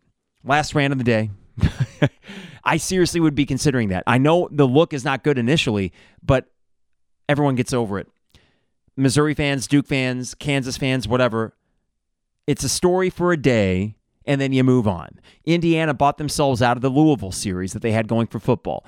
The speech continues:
Smart move, 'cause they aren't gonna win those games. Schedule a patsy, beat them,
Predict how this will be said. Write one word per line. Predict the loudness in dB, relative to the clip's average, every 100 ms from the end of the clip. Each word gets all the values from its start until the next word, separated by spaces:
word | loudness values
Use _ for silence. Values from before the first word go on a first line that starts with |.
| _
Smart | -6 0 0 2
move, | 2 2 0 -4 -16 _
'cause | -4 0
they | 0
aren't | 0
gonna | 0 0
win | 2 2
those | 0 -2
games. | -8 -12 -16 -20 -20 _ _ _ _ _ _ -10
Schedule | -2 0 2 2 2 0
a | -6
patsy, | -2 -2 -2 -2 -4 -4 _ -6
beat | -2 -2 -2
them, | -2 -2